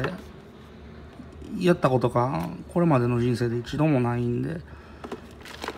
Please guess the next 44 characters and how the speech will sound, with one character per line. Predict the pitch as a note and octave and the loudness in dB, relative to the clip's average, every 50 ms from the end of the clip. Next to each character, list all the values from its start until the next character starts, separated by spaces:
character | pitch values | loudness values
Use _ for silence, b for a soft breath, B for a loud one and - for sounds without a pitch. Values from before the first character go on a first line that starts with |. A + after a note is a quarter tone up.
| - - - - - - - - - - - - - - | -12 -8 -4 -4 -4 -4 -4 -10 -12 -14 -14 -14 -8 -4
ま | - C#3+ | 0 2
あ、 | |
ど | D3 C#3+ | 4 4
う | C3 | 4
か | B2+ B2+ B2 | 4 4 4
な | A#2+ B2 B2 A#2+ | 4 4 4 2
と | B2 | 0
い | A#2+ | 0
っ | - | -2
た | A#2+ A2+ | 0 -2
と | A#2 A2+ | -2 0
こ | - A#2 | 0 -2
ろ | A2+ | 0
で | A2+ G#2+ | -2 -2
す | - - | -4 -4
け | - A#2+ | -4 -4
ど、 | A#2+ B2 C3 D3 E3 | -2 -2 -2 0 2
み | D3 D#3 | 2 4
ん | E3 | 4
な | D3+ A#2+ | 4 4
そ | - C#3 C3+ | 2 2 2
う | |
い | C3 | 2
う | B2 | 2
の | G#2+ | 0
好 | - - | -2 -4
き | - | -4
な | A#2+ A2+ A#2 A#2 | -2 -2 -2 -2
ん | A#2+ A#2+ | -4 -4
で、 | A#2+ D3 E3+ E3 E3 D#3+ - - - - - - - - - - - - - - - - - - - - - - - - - - - - | -4 -6 -6 -6 -8 -10 -12 -14 -16 -18 -20 -20 -20 -20 -20 -20 -20 -20 -20 -20 -18 -16 -16 -16 -16 -14 -16 -16 -16 -16 -18 -12 -4 -2
今 | D3 C3 | 0 0
回 | - B2+ A#2 | 2 0 0
は | A2+ | 2
幼 | A#2 A#2+ A#2 | 2 0 0
虫 | - - A#2+ | 2 2 2
体 | - B2+ A#2+ A2+ | 2 4 2 2
重 | A2 G#2 | 0 0
測 | G#2+ A2+ - A#2 A2 | -2 0 0 -2 -2
っ | - | -2
て | - A2+ | -4 -6
い | |
き | A2+ - - | -4 -2 -4
ま | A#2 A#2 A#2 | -4 -4 -6
す。 | - - - - | -10 -12 -14 -14